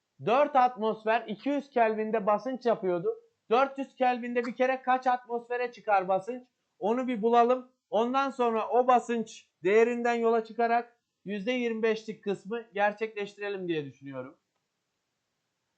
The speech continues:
Ee, birinci durumda T bir iki yüz Kelvin'di. T bir dört atmosferdi.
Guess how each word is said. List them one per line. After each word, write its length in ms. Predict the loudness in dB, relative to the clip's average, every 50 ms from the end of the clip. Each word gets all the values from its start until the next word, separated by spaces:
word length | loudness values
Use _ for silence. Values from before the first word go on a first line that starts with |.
| _ _ _ _ -6
Ee, 520 | -4 -2 -2 0 0 0 0 -2 -2 -4 -4
birinci 560 | -6 -6 -2 0 0 0 0 -2 -4 -4 -2
durumda 380 | -2 -2 -2 -2 -2 -4 -2 -2
T 280 | 0 2 2 2 0
bir 100 | 0 -2
iki 220 | -4 -6 -10 -10 -10
yüz 180 | -10 -10 -8
Kelvin'di. 800 | _ -2 0 0 0 0 -2 -4 -6 -8 -8 -10 -10 -10 -14 _ _ _ _ _ _ _ _ _ _ _ _ _ _ _ -6
T 300 | -4 -2 -2 -2 -2 0
bir 300 | 0 0 0 -2 -6 _ _ _ _ _ _ _ _ -8 0
dört 300 | 4 4 4 4 2 2
atmosferdi. 1000 | 0 0 0 -2 -4 -6 -6 -6 -4 0 0 2 2 2 0 -4 -6 -8 -10 -14